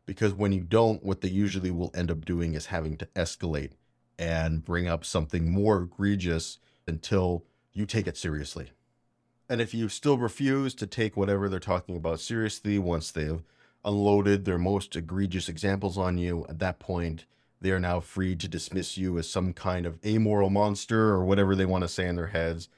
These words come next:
and then they don't have to take you seriously anymore. So that's the kind of game they play, and we're gonna delve a little bit deeper into that once we get to the third generic conservative argument that they like to make later in the show.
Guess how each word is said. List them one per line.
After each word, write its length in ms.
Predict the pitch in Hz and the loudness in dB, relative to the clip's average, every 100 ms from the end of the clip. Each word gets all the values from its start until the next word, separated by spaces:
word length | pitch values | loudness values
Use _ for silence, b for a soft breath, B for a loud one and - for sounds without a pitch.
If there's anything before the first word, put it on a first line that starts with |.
| - | -6
and 220 | 87 85 | -2 0
then 160 | 85 85 | 2 2
they 100 | 82 | 0
don't 160 | 78 | -2
have 140 | 80 - | -4 -8
to 80 | 82 | -6
take 300 | 82 76 76 | -6 -6 -8
you 80 | |
seriously 500 | - 71 71 - 80 | -6 -6 -6 -6 -4
anymore. 460 | 73 73 78 65 67 _ _ _ _ _ _ _ - | -4 -2 -2 -4 -8 _ _ _ _ _ _ _ -4
So 160 | 113 | 2
that's 200 | 139 147 | 2 2
the 100 | 151 | -2
kind 220 | 139 120 | 0 0
of 100 | 101 | 0
game 280 | 90 104 104 | 0 2 4
they 120 | 87 | 2
play, 400 | 82 - 98 98 | 0 0 4 4
and 120 | 95 95 | 2 0
we're 100 | 101 | 0
gonna 200 | 104 98 | 0 -2
delve 440 | - 104 98 92 | 0 2 4 2
a 100 | 92 | -2
little 220 | 95 98 | -4 -2
bit 240 | 95 - - | -4 -6 -4
deeper 340 | 98 90 92 | -4 0 0
into 200 | 90 87 | -2 -4
that 260 | 85 82 - b b | -4 -4 -6 b b
once 300 | 101 104 101 | 0 2 2
we 80 | 107 | -4
get 280 | 95 95 - | 0 0 -2
to 260 | - 98 87 | -4 -2 -2
the 160 | 87 | -4
third 500 | 85 - 107 104 98 | -6 -2 0 0 -2
generic 460 | 92 90 85 87 78 _ - | -4 -2 0 -2 -4 _ -8
conservative 480 | 90 - 85 80 82 | -6 -2 -2 -2 -2
argument 360 | 87 82 85 | -2 0 -2
that 100 | 80 | -2
they 100 | 82 | 0
like 200 | 78 82 | -2 -2
to 100 | - | -2
make 300 | 78 82 - - | -2 -2 -6 -8
later 300 | 92 90 80 | -4 -2 -4
in 60 | |
the 60 | 76 | -4
show. 420 | - 120 92 | 2 2 2